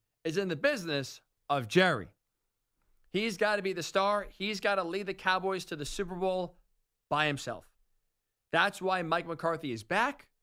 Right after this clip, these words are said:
'cause McCarthy doesn't take away shine from him. And that's why I think Jerry's the worst owner in the N F L,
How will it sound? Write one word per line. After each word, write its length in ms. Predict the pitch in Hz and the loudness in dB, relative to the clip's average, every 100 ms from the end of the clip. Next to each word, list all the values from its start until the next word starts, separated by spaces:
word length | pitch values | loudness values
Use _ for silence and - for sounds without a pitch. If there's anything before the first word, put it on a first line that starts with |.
| _ _ _ _ _ | _ _ _ _ _
'cause 160 | 175 151 | -6 -4
McCarthy 540 | 143 - 190 214 214 | -6 0 0 0 -4
doesn't 300 | 185 185 185 | -4 -4 -6
take 240 | - 185 | -6 -6
away 220 | 180 165 147 | -4 -2 -2
shine 340 | - 160 160 | -2 0 -2
from 160 | 139 127 | -6 -4
him. 340 | 202 262 262 - _ _ | -2 -2 -4 -10 _ _
And 140 | 151 156 | -2 2
that's 260 | 190 214 | 2 0
why 240 | 208 202 - | -2 -2 0
I 200 | 160 233 | 2 2
think 300 | 247 180 165 | 2 -2 -2
Jerry's 400 | 127 175 185 185 | -2 0 0 0
the 120 | 160 143 | -2 -4
worst 420 | 135 160 185 - | -2 -2 -4 -6
owner 180 | 160 170 | -4 -4
in 80 | 165 | -4
the 80 | 156 | -4
N 100 | 143 | -4
F 140 | 131 | -4
L, 220 | 104 87 | -10 -14